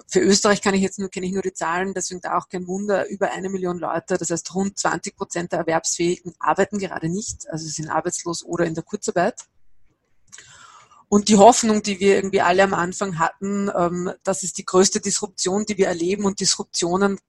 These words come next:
ergeben natürlich Chancen. Und jetzt haben wir auch die Chance, zum Beispiel auf einen klimafreundlichen und sozialen gerech-, sozial gerechten Umbau der Wirtschaft. Ähm, diese Hoffnung ist, ähm, leider mittlerweile der Ernüchterung gewichen, nämlich, dass wir es eigentlich mit einem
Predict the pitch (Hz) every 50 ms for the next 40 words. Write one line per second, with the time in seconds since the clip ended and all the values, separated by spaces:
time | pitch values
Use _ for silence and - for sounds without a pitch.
0 | _ _ - - 180 - - 185 202 214 214 214 208 - 190 190 196 - - -
1 | 165 165 185 190 - - 196 180 180 180 175 175 - - - 185 185 180 185 -
2 | - - - 185 - - 170 170 185 196 - - - - - - - _ _ _
3 | - - 175 175 170 180 190 - - 196 190 190 185 180 185 185 185 - - -
4 | 202 196 196 196 - - 175 170 175 180 - 185 - 185 175 175 - 185 - -
5 | 160 156 170 180 190 185 185 - 180 180 - - - _ - - 190 - - 156
6 | 151 175 - 196 180 180 - - - - 202 196 202 196 185 - 190 180 165 180
7 | 226 - - - 180 190 - - _ _ - - _ _ _ _ _ _ _ _
8 | _ _ - 185 180 185 180 185 185 - - _ _ _ - - 196 185 202 185
9 | 190 196 185 - 208 208 202 202 208 202 - - - - 233 208 196 196 190 185
10 | 180 170 170 170 170 196 196 190 190 - - - _ - 190 185 - - 190 180
11 | 180 175 175 - - - - 190 196 214 - - - 208 180 175 175 180 - 185
12 | - 185 180 - - 208 202 196 - _ - _ _ _ _ _ - 185 185 196
13 | 190 - 196 190 - 202 190 - - - 170 185 202 196 - 190 185 - 185 185
14 | 185 190 185